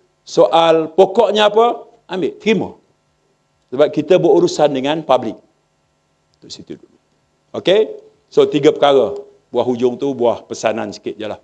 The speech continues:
Datuk I G P. Dia akan uruskan dalam organisasi dia. Tapi saya sampaikan tiga perkara dalam himpunan terakhir kita pada, uh, apa nama, Disember ini. Saya bisik dengan Samsul tadi, slide tadi kan, pertukaran pegawai masuk, pegawai keluar.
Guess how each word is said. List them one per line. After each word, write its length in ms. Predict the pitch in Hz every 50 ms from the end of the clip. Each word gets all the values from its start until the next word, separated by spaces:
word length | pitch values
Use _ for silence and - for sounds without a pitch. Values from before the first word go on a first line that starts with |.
| _
Datuk 320 | 104 104 90 - - - -
I 40 | 95
G 40 | 92 98
P. 80 | - 104 113 131 135 - _ _ _ _ _ _ -
Dia 80 | 101
akan 160 | 101 - 101 98 98
uruskan 320 | 104 107 101 - - 110 98 95
dalam 160 | 95 95 95
organisasi 560 | 95 90 101 95 98 92 - 101 90 - - 107 95
dia. 160 | 104 123 202 262 - _ _ _ _ _ _ _ _ _ -
Tapi 160 | 104 101 143
saya 180 | 127 - 131
sampaikan 640 | 110 - 120 110 - 123 113 104 - 113 110 104 104 -
tiga 240 | _ 131 131 135 139
perkara 560 | 135 - 131 - 139 143 151 160 175 185 180 - - - _ _ _ _ _
dalam 180 | - 123 131 127
himpunan 640 | 117 131 123 113 - 131 131 131 127 127 127 117
terakhir 420 | - 117 101 113 120 117 135 131 110 104
kita 400 | 131 123 139 127 107 87 80 - _ _ _ _ _ _ _ _ _ _
pada, 640 | 117 117 117 117 113 120 117 113 113 113 113 117 113 - _ _ _ _ _ _ _ _ _ _ _ _ _ _ 95
uh, 400 | 98 101 101 104 107 107 104 104
apa 100 | 101 - 104
nama, 240 | 107 107 110 131 147
Disember 480 | 127 113 127 110 131 127 113 104 95 87
ini. 160 | 87 85 85 _ _ _ _ _ _ _ _ _ _ _ _ _
Saya 160 | - 120 127 139 135
bisik 240 | 139 - 143 143
dengan 160 | - 127 127 120
Samsul 320 | 127 127 123 131 139 131
tadi, 240 | 135 139 139 143 135
slide 320 | - 143 135 123 - -
tadi 240 | 123 123 131 131 135
kan, 160 | 123 101 90
pertukaran 640 | - 107 - 113 110 - 117 120 127 123 123 113 -
pegawai 320 | 113 104 113 113 117 117
masuk, 320 | 120 117 113 - 147 - -
pegawai 220 | 107 120 113 107 -
keluar. 300 | 113 110 101 92 85